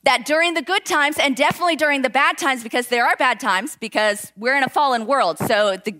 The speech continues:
Bible actually guarantees you when you face trouble, 'cause there will be trouble in this world. When you face that trouble, and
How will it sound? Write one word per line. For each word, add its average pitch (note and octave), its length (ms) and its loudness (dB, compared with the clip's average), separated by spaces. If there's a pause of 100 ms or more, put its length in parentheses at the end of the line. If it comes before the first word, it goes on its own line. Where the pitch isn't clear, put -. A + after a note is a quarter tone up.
(120)
Bible C4+ 340 4
actually C#4 360 0
guarantees C#4 520 -2
you G#3 220 -4 (560)
when C#4 160 0
you D#4+ 100 0
face D#4+ 280 -2
trouble, C4+ 300 2
'cause A3 180 -4
there C4+ 160 2
will C#4 200 2
be D4 120 -2
trouble C#4+ 320 2
in A3 80 -4
this - 160 -2
world. B3 340 2 (1120)
When D4+ 300 2
you E4 120 0
face C#4+ 300 0
that C#4 160 2
trouble, B3 640 -2
and A#3 180 -2